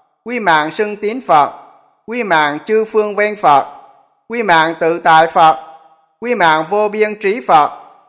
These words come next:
Quy mạng vô cấu quan Phật. Quy mạng cam lộ tín Phật. Quy mạng diệu nhãn Phật. Quy mạng giải thoát hạnh Phật. Quy mạng khả lạc kiến Phật. Quy mạng cao quang minh Phật. Quy mạng đại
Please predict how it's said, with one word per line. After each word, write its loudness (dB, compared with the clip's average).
Quy -6
mạng 0
vô -2
cấu 2
quan 2
Phật. 0
Quy -6
mạng 2
cam -2
lộ 2
tín -4
Phật. 4
Quy -4
mạng 0
diệu -2
nhãn 0
Phật. 0
Quy -8
mạng 0
giải 4
thoát 0
hạnh -2
Phật. 2
Quy -4
mạng 2
khả 4
lạc 2
kiến -4
Phật. 2
Quy -4
mạng 0
cao 4
quang 0
minh -2
Phật. 2
Quy -6
mạng 0
đại 2